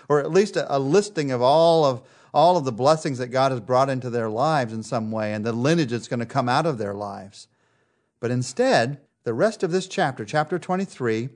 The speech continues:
is about a land deal. I want you to listen to what happens. It's gonna sound very detailed to you, and you're gonna wonder,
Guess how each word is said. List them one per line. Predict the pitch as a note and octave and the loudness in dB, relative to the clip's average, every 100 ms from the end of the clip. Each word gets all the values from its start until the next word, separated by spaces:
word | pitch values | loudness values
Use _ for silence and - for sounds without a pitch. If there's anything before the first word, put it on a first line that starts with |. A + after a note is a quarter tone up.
| _ _ _ _ _ _ _ _ A#2 | _ _ _ _ _ _ _ _ -12
is | |
about | C#3+ A#2 A#2 | -6 -2 -2
a | |
land | C3 D#3+ E3 D3 - G2+ | -2 -2 0 -4 -6 -12
deal. | G2+ - - _ _ _ _ _ _ _ - | -12 -14 -20 _ _ _ _ _ _ _ -14
I | C3 D3+ | -8 -2
want | A3+ G3+ | -2 -2
you | |
to | C3+ | -2
listen | C#3 F#3 F3 | 0 -2 -4
to | C#3+ | -2
what | C3 | -2
happens. | A#2 C#3+ C#3+ G#2+ | 0 -2 -2 -6
It's | B2 | -6
gonna | - F3+ | -6 -6
sound | G#3 G#3 D#3 | -2 -2 0
very | D3+ G#3+ | 2 2
detailed | C3+ D#3+ F#3+ - D3 B2+ A#2+ | 2 -4 -6 -2 0 0 -2
to | B2 | -6
you, | A2+ C3+ | -2 -2
and | C#3 | -2
you're | B2+ | -2
gonna | D3 | -4
wonder, | C3+ D#3 D3+ C#3+ | 0 2 2 -2